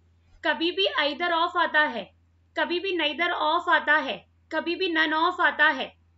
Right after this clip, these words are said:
कभी भी, अ, like, any one of आता है। तो ऑफ वाले जितने भी वर्ड्स होते हैं कभी भी आते हैं ये English में, कभी भी कहीं भी। इनके बाद जो भी noun आता है ना बच्चों, वो हमेशा plural होना चाहिए।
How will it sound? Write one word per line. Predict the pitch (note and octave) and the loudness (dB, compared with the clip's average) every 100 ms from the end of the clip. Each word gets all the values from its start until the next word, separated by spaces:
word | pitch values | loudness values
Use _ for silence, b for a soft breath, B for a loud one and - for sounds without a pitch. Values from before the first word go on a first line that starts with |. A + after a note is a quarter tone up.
| _ _ _ - | _ _ _ -6
कभी | D#4 E4 | -2 -2
भी, | F4+ G4+ | -2 -4
अ, | - - C4+ C4+ C#4+ | -6 -10 -8 -6 -2
like, | C#4+ D4 D#4+ D4 A3+ - - D4 | -4 -2 0 0 0 -8 -8 -4
any | D4 E4 | -2 0
one | E4+ E4 | 0 2
of | E4+ E4+ | 0 2
आता | C#4+ C#4 | 2 4
है। | C#4+ A3 | 2 0
तो | G3+ | -8
ऑफ | G#3 D#4+ F4 - | -6 -2 -2 -2
वाले | D#4+ D4 D#4+ | -2 -2 -4
जितने | C#4 C#4 C#4+ | -10 -12 -14
भी | C#4+ | -14
वर्ड्स | A#3 A#3+ A3 A3+ | -16 -14 -14 -16
होते | G3+ | -16
हैं | G#3 | -14
कभी | A#3+ A3 C4 | -12 -12 -12
भी | C4+ | -12
आते | A#3 G#3 A3 | -12 -12 -12
हैं | G#3+ G3+ | -12 -10
ये | G#3 C#4 - b b b b - | -10 -10 -12 b b b b -12
English | C4+ C4+ D4 - | -10 -8 -8 -8
में, | B3 C4 C4 | -8 -10 -8
कभी | C4 A3 B3 A#3+ | -8 -8 -10 -12
भी | C4+ C#4+ | -12 -10
कहीं | A#3+ G3+ B3+ A#3 | -10 -10 -10 -8
भी। | B3+ E4 b b b _ D#4+ | -10 -10 b b b _ -6
इनके | D#4+ D#4+ F4+ | -4 -4 -2
बाद | D#4 D#4+ B3+ | 0 0 -2
जो | B3+ C#4 | -10 -8
भी | D#4 D4+ | -6 -6
noun | A#3+ A#3+ D4+ D#4 | -6 -6 -4 -2
आता | B3 B3 | -4 -6
है | A#3 B3 | -10 -6
ना | D4 | -6
बच्चों, | D4+ D#4 C#4+ A3 | -4 -6 -8 -10
वो | C4 | -10
हमेशा | C#4+ A3+ G#3+ A3 G#3+ C#4+ D4+ | -10 -10 -8 -8 -8 -8 -8
plural | D4 A3 G#3+ A3+ | -8 -10 -8 -10
होना | A#3 G3+ F#3+ | -10 -12 -14
चाहिए। | F#3 F#3 G3+ | -16 -20 -20